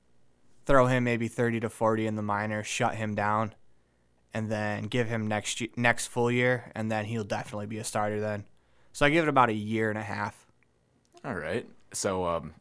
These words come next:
Speaker 2: the rest of the pitching rotation, like, how does he fit in with them?
Speaker 1: So he's nasty. He throws hard like Strasburg. He doesn't have Strasburg stuff, but no, not a lot of people have Strasburg stuff.
Speaker 2: Mm-hmm.
Speaker 1: He has a s-,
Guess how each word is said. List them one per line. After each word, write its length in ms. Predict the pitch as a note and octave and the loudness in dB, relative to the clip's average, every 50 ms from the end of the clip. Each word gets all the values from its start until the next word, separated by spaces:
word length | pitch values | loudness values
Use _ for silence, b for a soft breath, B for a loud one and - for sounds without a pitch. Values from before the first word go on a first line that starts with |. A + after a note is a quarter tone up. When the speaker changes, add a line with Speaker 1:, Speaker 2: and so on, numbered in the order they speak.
| - - | -10 -4
Speaker 2:
the 80 | G2+ | 0
rest 220 | A2 C#3+ D#3 - - | 2 2 2 2 0
of 40 | |
the 80 | G2+ E2+ | -4 -6
pitching 280 | - G#2+ F2+ - F2+ F2 | -4 -6 -8 -6 -6 -8
rotation, 560 | D#2+ D#2 E2 - C#2+ - - - C2+ B1 F2+ - - _ _ - | -8 -8 -8 -8 -8 -8 -8 -10 -12 -14 -16 -20 -20 _ _ -12
like, 300 | - F2 D2+ A1 - - - | -10 -10 -8 -10 -12 -14 -8
how 140 | - G#2+ G#2+ | -4 -2 0
does 140 | G#2+ G#2 | 0 0
he 100 | A2 G#2 | -2 -4
fit 220 | F#2 - G2 F#2 - | -6 -6 -6 -6 -6
in 100 | D#2+ C#2 | -8 -10
with 120 | - - - | -12 -14 -14
them? 220 | - - - - _ _ _ _ _ _ _ _ _ _ _ _ - _ _ _ _ _ _ _ _ _ _ - | -14 -14 -14 -16 _ _ _ _ _ _ _ _ _ _ _ _ -20 _ _ _ _ _ _ _ _ _ _ -4
Speaker 1:
So 140 | - D#3 | 2 4
he's 120 | E3 D#3 B2+ | 6 6 6
nasty. 440 | C3+ C3 A2+ - - - - - A#2+ | 6 4 4 2 0 -4 -6 -8 -8
He 340 | A#2+ G#2+ A#2+ B2+ B2+ B2+ | -6 -2 0 2 2 2
throws 340 | A#2+ - C#3+ C3+ C3 C3 B2 | 2 4 4 6 6 4 2
hard 320 | - A#2+ A#2+ A#2 B2 B2 A2+ | 2 2 4 4 4 4 4
like 180 | A#2 A#2+ A#2+ | 2 2 2
Strasburg. 640 | - - A#2+ A2 G2+ G#2 G#2 - G#2+ G#2+ A2 G#2+ - | 2 0 2 2 2 0 -4 -6 -6 -6 -6 -6 -4
He 80 | - D3 | 0 2
doesn't 180 | F3+ G3 G#3 | 2 4 6
have 140 | E3+ D#3 - | 6 4 4
Strasburg 480 | - - A2 G2+ - - A2 F#2 D#2+ - | 4 0 0 0 -2 -4 -6 -8 -6 -6
stuff, 320 | - G#2 D#2+ E2 - - _ _ _ _ _ _ | -8 -8 -8 -8 -10 -14 _ _ _ _ _ _
but 120 | - D3 C3+ | 2 2 4
no, 240 | C3+ C#3 B2+ A#2+ - | 6 6 6 4 6
not 180 | D3 E3 D#3+ C#3+ | 8 10 10 10
a 40 | A#2+ | 10
lot 180 | B2 A2+ G#2+ | 8 6 6
of 60 | G#2+ - | 4 0
people 200 | - - A#2 G#2 | -8 -8 -6 -6
have 120 | A2 - | -6 -6
Strasburg 460 | - - - - - - - A1+ - | -6 -6 -6 -6 -6 -12 -12 -12 -10
stuff. 260 | - - - - - | -10 -8 -10 -10 -12
Speaker 2:
Mm-hmm. 120 | - - - - b b b b b b b b | -16 -20 -20 -20 b b b b b b b b
Speaker 1:
He 100 | - C3 | 2 4
has 220 | D3 C#3+ C3+ B2 | 6 6 6 4
a 80 | B2+ A#2+ | 2 0
s-, 220 | A2 - - | 0 -2 -6